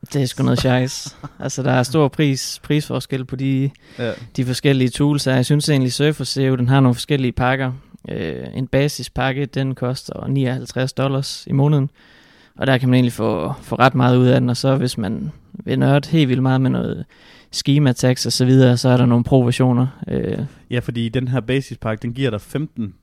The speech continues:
Speaker 2: søgninger om dagen.
Speaker 1: Ja.
Speaker 2: Det lyder ikke umiddelbart af meget, men det er faktisk så meget, så at, øh, det er ikke altid, vi får det brugt. Øh, fordi at hvis du for eksempel går ind og så tager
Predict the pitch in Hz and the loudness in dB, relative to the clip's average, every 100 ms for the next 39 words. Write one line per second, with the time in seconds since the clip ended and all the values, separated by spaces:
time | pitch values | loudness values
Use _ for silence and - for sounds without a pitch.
0 | _ - 131 127 131 107 98 98 131 110 | _ -8 -4 -2 -2 -4 -6 -6 -4 -4
1 | 92 90 - 127 - 139 143 185 139 156 | -6 -6 -2 -2 -2 -2 2 2 2 0
2 | 147 151 170 131 98 101 101 101 101 117 | -2 0 0 -2 -4 -4 -6 -6 -4 -4
3 | 123 113 104 107 - 127 - 117 - - | -4 -4 -6 -8 -4 -6 -6 -12 -12 -14
4 | - 170 175 123 117 123 127 - 110 107 | -10 -6 -4 -4 -4 -4 -6 -8 -6 -6
5 | - 73 80 - 92 87 101 117 117 120 | -6 -10 -10 -10 -10 -10 -8 -4 -2 -2
6 | 113 - 98 120 - - - - 92 - | -6 -6 -14 -14 -12 -14 -12 -14 -14 -18
7 | _ _ _ _ _ _ _ _ 117 110 | _ _ _ _ _ _ _ _ -2 0
8 | 110 110 - 110 123 123 - 117 110 - | 0 -2 -6 -8 -6 -6 -6 -8 -8 -8
9 | 120 117 156 - 147 151 127 123 127 113 | -6 -4 -6 -6 -6 -4 -4 -2 -2 -2
10 | - 123 - 143 110 - | -6 -8 -6 -6 -6 -8